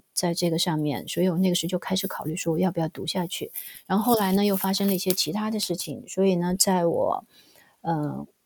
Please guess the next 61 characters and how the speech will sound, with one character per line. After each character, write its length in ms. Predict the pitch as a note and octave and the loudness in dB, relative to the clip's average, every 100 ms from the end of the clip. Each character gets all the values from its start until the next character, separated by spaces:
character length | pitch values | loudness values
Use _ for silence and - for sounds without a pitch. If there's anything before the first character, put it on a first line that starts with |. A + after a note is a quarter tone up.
| _ _ - | _ _ 2
过 300 | A3 G3 F3+ | 6 6 6
了 240 | E3+ D3+ | 2 2
两， 240 | D#3 E3 - | 0 0 2
两 160 | F#3+ | 0
年 160 | F3 G#3 | 2 0
多， 240 | A#3 A#3+ | 0 0
三 220 | A#3+ C4 | 0 0
年 160 | A#3 F3+ | 2 2
的 60 | F3 | 0
样 200 | F3 F#3 | 0 -2
子 120 | D#3 | -4
吧， 200 | C3+ A#2 | -4 -4
我 120 | - | -4
最 180 | - F3 | -2 0
后 160 | F3 | 0
去 320 | E3 - D#3 D3+ | 0 -2 -2 0
跟 180 | E3+ | -2
我 80 | D#3 | 0
老 140 | D#3 E3+ | 0 0
板 220 | D3+ C#3+ | -2 -2
呢， 180 | D3 D3 | -2 -2
我 80 | - | -2
就 140 | D3+ | -2
去 160 | - D#3+ | -2 -2
跟 100 | E3+ | -2
他 140 | D#3+ | -2
说， 300 | - C#3 - - - | -2 -4 -4 -10 -8
可 120 | - | -4
不 80 | - | -2
可 160 | - D#3+ | 2 4
以 100 | D#3 | 4
我 100 | E3 | 2
只 140 | F#3 | 0
是 160 | - - | -2 0
硕 180 | - | 2
士 160 | E3 C#3+ | 2 0
毕 140 | C3 D3 | 0 0
业， 100 | A#2+ | 0
他 220 | - F#2+ | -2 0
也 140 | F#2+ - | 0 0
很 120 | - | -4
开 160 | - C2 | -2 -2
心。 220 | - D2 | -2 -2
所 160 | - C#2+ | -2 -2
以 80 | |
后 160 | D3+ - | -2 -4
来 160 | D3 C3 | -2 -2
呢， 100 | - | 0
因 80 | G3 | 2
为 60 | |
他 160 | F#3+ F#3 | 2 0
那 100 | F3+ | 0
个 60 | D#3 | 0
时 160 | - | -2
候 120 | E3+ | 0
要， 240 | F3 E3+ - - - | 0 -2 -4 -14 -4
要 100 | E3 | -2
退 180 | - F#3 | 0 0
休 200 | - F3 | 2 2
了 100 | |
嘛。 140 | D#3 | 2